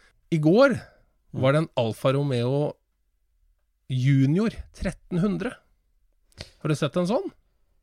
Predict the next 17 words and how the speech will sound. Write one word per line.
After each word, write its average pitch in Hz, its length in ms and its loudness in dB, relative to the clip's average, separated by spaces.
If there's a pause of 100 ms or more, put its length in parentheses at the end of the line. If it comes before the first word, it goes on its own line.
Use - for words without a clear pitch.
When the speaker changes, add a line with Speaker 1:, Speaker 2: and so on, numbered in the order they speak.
(200)
Speaker 1:
Junior 101 680 -6
trettenhundre, 135 600 -8
det 156 60 -8
er 151 60 -8
en 147 100 -10
sånn 123 320 -8
todørs 90 640 -8
sedan, 90 460 -4 (420)
eh, 123 120 -14
notchback, - 680 -10
ikke 127 80 -20
sant? 139 240 -12 (260)
Speaker 2:
Ja, 156 140 0
designet 160 640 0
av 170 280 2
Sa-, - 380 -8
Sagato. 156 600 2